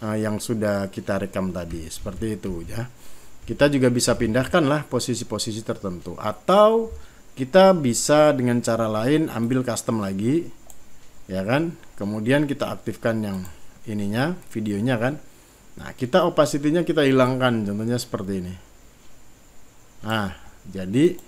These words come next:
kalau di play, di bagian itu dia akan menghilang. Tapi kalau kita mau kembalikan, kita tinggal ambil, apa namanya, custom lagi, dan opacity-nya kita naikkan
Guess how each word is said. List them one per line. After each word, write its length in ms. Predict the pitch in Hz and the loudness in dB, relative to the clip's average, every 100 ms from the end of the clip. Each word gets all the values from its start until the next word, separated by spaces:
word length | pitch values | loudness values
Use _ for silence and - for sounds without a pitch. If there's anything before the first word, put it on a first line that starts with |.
| - - - | -18 -16 -4
kalau 240 | 117 170 | 2 4
di 80 | 165 | 4
play, 400 | - 113 113 165 - - - - - - - - | 4 2 2 0 -6 -16 -20 -20 -20 -20 -16 -8
di 80 | 117 | 0
bagian 340 | 120 117 120 | 2 2 2
itu 380 | 117 - 175 180 143 117 | 2 2 2 2 -2 -2
dia 160 | 123 | 0
akan 140 | 147 160 139 | 2 2 2
menghilang. 480 | 117 101 110 156 165 - - - - - - - | 2 2 0 -2 -10 -18 -20 -20 -20 -20 -20 -10
Tapi 240 | 95 147 | -4 2
kalau 240 | 156 156 | 6 6
kita 160 | 151 147 | 4 2
mau 180 | 139 135 | 2 2
kembalikan, 720 | 135 127 120 117 185 214 196 180 | 2 2 2 2 0 0 -4 -10
kita 240 | - 107 101 | -8 -6 -4
tinggal 320 | 107 104 104 131 | -4 -4 -4 0
ambil, 640 | 147 185 165 131 98 80 - - - - - - | 2 6 8 6 2 -4 -10 -14 -18 -18 -12 -10
apa 180 | - 135 | -4 -2
namanya, 560 | 143 131 127 160 170 123 - | 0 0 0 -2 -4 -8 -12
custom 400 | 110 107 - 110 | -8 -6 -4 -4
lagi, 400 | 104 95 120 175 - - - - - | -4 -2 0 0 -2 -14 -14 -14 -10
dan 220 | - 107 113 | -4 -4 -2
opacity-nya 720 | 107 101 - 87 87 113 117 | -4 -4 -6 -8 -8 -6 -8
kita 320 | 95 120 170 - - | -6 -6 -6 -12 -18
naikkan 640 | 87 82 - - 117 131 | -16 -14 -10 -4 -4 -4